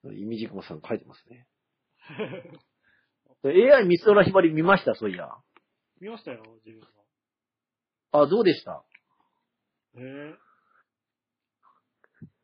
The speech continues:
Speaker 2: 何を言ったらいいか難しいんですが。てか、そんなに
Speaker 1: どっちなんですか？うん。
Speaker 2: いま、いまいちじゃないですか。<laughs> いまいち。
Speaker 1: 賛成派なん、否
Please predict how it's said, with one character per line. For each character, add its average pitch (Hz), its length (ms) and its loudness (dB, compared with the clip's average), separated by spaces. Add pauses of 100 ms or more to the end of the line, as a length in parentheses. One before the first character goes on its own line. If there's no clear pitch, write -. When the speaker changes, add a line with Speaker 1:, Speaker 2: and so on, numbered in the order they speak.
(720)
Speaker 2:
何 196 280 -20
を 156 80 -12
言 139 180 -12
っ 135 40 -18 (180)
た 139 100 -12
ら 131 140 -14
い 127 140 -14
い 123 80 -20
か - 120 -20 (440)
難 131 100 -20 (240)
し 160 80 -18
い 147 40 -18
ん 127 40 -20
で 117 100 -20
す - 120 -20
が。 107 100 -20 (1120)
て 277 100 -16
か、 - 200 -18
そ 208 100 -14
ん 139 60 -12
な 139 60 -2
に 170 60 2
Speaker 1:
ど - 0 -
っ - 40 -6
ち - 100 -4
な 156 140 2
ん - 20 -16
で - 60 -12
す - 40 -18
か？ 98 80 -14 (1160)
う 202 180 -16
ん。 82 60 -20 (120)
Speaker 2:
い 160 60 -16
ま、 233 260 -20
い 160 120 -14
ま 302 160 -12
い 294 140 -10
ち - 160 -20
じ 120 80 -20
ゃ 117 40 -20
な 113 80 -20
い - 20 -20
で - 60 -20
す - 80 -20
か。 - 80 -20 (1300)
<laughs> - 0 -
い 139 80 -16
ま 254 180 -10
い 381 60 -6
ち。 - 40 -16
Speaker 1:
賛 170 180 0
成 151 80 -6
派 165 240 -2
な 156 140 0
ん、 139 40 -10
否 - 60 -16